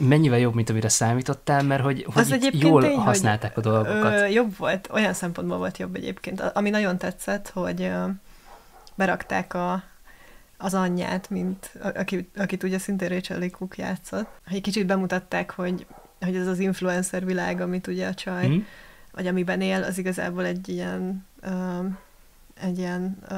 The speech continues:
Speaker 2: álca, vagy egy, vagy egy hamis kép, mert hogy mellette meg az egyedül, ö, tehát ugye a gyerekét egyedül nevelő, ö, ápolónő, aki hát alig keres valamit, meg a-,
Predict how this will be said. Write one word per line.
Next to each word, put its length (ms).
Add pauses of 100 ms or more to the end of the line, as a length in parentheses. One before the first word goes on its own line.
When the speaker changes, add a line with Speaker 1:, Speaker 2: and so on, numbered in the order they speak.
Speaker 2:
álca, 500
vagy 180
egy, 240
vagy 160
egy 120
hamis 420
kép, 340
mert 280
hogy 260
mellette 400
meg 160
az 100
egyedül, 380
ö, 60 (800)
tehát 460
ugye 220
a 140
gyerekét 520
egyedül 340
nevelő, 540 (300)
ö, 20 (240)
ápolónő, 720
aki 280
hát 200
alig 260
keres 340
valamit, 580
meg 180
a-, 220